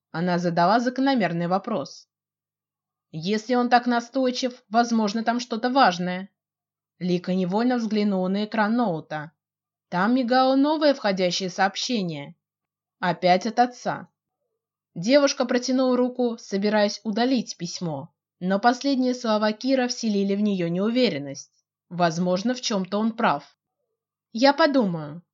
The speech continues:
пробормотала она и закрыла ноут. «Кстати, не спросишь, почему я звонил?»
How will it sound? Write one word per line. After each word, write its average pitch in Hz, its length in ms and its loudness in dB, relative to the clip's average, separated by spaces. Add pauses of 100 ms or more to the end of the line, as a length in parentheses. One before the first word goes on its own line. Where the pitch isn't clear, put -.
(100)
пробормотала 175 760 2
она 247 240 2
и 240 60 0
закрыла 190 440 0
ноут. 170 360 -2 (1200)
«Кстати, 240 440 2
не 233 140 0
спросишь, 381 520 -4
почему 285 320 -2
я 240 180 2
звонил?» 233 580 -2